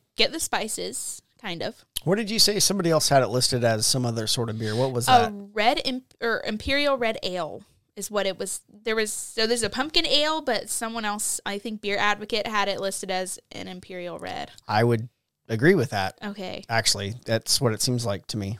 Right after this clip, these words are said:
Speaker 1: Mm.
Speaker 2: more than anything. Um, it definitely has those spices
Speaker 1: Mm-hmm.
Speaker 2: that we were smelling.
Speaker 1: Mm-hmm. Malty-ish.
Speaker 2: A little bit, but it's also very light to me.
Speaker 1: It is. But, like,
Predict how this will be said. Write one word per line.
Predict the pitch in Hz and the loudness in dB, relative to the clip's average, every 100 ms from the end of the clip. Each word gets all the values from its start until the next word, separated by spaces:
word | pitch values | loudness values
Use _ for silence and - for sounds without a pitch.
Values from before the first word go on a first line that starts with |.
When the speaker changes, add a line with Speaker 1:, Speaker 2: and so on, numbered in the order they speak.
| - | -10
Speaker 1:
Mm. | 98 95 _ - | -12 -12 _ -12
Speaker 2:
more | 110 101 | -6 -4
than | 98 98 | -4 -4
anything. | 98 101 101 101 - - - - - | -4 -6 -6 -10 -14 -20 -20 -6 2
Um, | 117 107 104 101 95 - | 4 4 2 -4 -10 -10
it | 110 | 4
definitely | 123 127 120 | 4 4 2
has | 120 120 113 - | 4 2 0 -4
those | 113 110 110 | -2 0 4
spices | - - 123 117 - 101 127 - | 4 4 4 4 2 -2 -4 -6
Speaker 1:
Mm-hmm. | 214 214 208 | -8 -8 -4
Speaker 2:
that | 104 104 | -4 0
we | 110 | 0
were | 110 | 0
smelling. | - 98 107 131 - _ _ _ _ _ _ | 0 0 -2 -6 -12 _ _ _ _ _ _
Speaker 1:
Mm-hmm. | 208 208 185 196 _ _ _ _ | -14 -12 -12 -16 _ _ _ _
Malty-ish. | 196 196 190 190 208 - - _ _ _ _ _ _ _ _ _ - | -16 -14 -12 -12 -12 -14 -20 _ _ _ _ _ _ _ _ _ -20
Speaker 2:
A | |
little | 220 | -8
bit, | 160 101 | -6 -6
but | 107 | -6
it's | 107 | -2
also | 202 214 | 0 0
very | 175 135 139 | 0 -2 -2
light | - 110 - | -4 -4 -6
to | - | -8
me. | 95 110 - - | -12 -14 -16 -4
Speaker 1:
It | 226 | -2
is. | 175 185 - _ _ _ _ _ _ _ - | -2 -8 -18 _ _ _ _ _ _ _ -6
But, | 214 | -2
like, | 156 180 | -2 -2